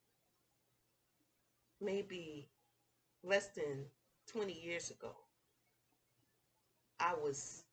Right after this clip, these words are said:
on, living on Enfield Street. Yeah. Like, don't even like going down the other end. It's just seemed like it was just too dangerous for me, you know? So I always tried to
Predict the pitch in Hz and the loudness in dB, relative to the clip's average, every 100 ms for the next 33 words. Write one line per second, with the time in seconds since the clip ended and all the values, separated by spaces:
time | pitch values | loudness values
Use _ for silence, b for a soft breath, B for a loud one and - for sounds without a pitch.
0 | _ 185 147 - - 185 170 160 143 - | _ 0 0 -2 0 2 2 -2 -2 -2
1 | 170 - 131 120 - 67 - - _ _ | -4 -2 -2 -2 -8 -10 -12 -18 _ _
2 | _ _ _ _ _ _ _ _ _ _ | _ _ _ _ _ _ _ _ _ _
3 | _ _ _ _ _ _ _ - 170 135 | _ _ _ _ _ _ _ -12 -4 -4
4 | - - _ _ _ _ _ _ _ _ | -4 -20 _ _ _ _ _ _ _ _
5 | _ _ - 135 127 - - 170 180 170 | _ _ 0 2 2 -4 0 2 2 0
6 | 156 147 147 143 143 139 135 131 120 127 | 0 2 0 0 -2 0 -2 -4 -6 -8
7 | 123 120 139 113 110 117 - - 135 - | -8 -6 -6 -6 -6 -8 -8 -10 -10 -12
8 | - _ _ _ _ _ _ - 127 127 | -20 _ _ _ _ _ _ -4 -2 0
9 | 120 139 139 151 - 170 185 226 233 208 | -2 -4 -4 -8 -8 -2 2 2 0 -4
10 | - 180 170 175 - _ 165 185 185 196 | -6 -4 -4 -4 -12 _ -4 -2 -2 -4
11 | - 120 135 139 151 156 - 156 151 147 | -6 -4 -2 0 -2 -2 -4 -4 -2 -4